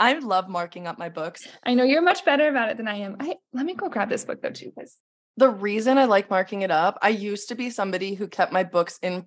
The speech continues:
Speaker 1: pristine condition because I just thought that that meant I was taking really good care of them. But honestly, I would almost rather go get a book from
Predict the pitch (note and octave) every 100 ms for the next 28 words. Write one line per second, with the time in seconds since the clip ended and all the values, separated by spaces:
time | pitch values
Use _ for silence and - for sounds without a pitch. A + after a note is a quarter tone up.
0 | _ - F#3+ - - F3+ F3 F3+ F3+ E3
1 | D#3+ E3 E3+ F3+ F3 F3 E3 E3+ E3 D#3+
2 | D#3+ - - _ _ _ - F3+ E3 E3+
3 | F3 E3+ E3+ E3 E3 D#3+ E3 D#3+ E3 D#3+
4 | D#3+ E3 D#3 - D3+ D#3+ F#3 G3 F#3+ -
5 | F3 E3+ F3+ - G3+ G#3+ G#3+ - _ _
6 | _ G3 G3 A#3+ E4 - F#3 F#3+ G#3+ -
7 | F3+ D#3 E3+ G3 A3+ A3+ F#3 F3+ G3 A3
8 | F3 F3 F3 - _ - F#3 F3 F3 F3+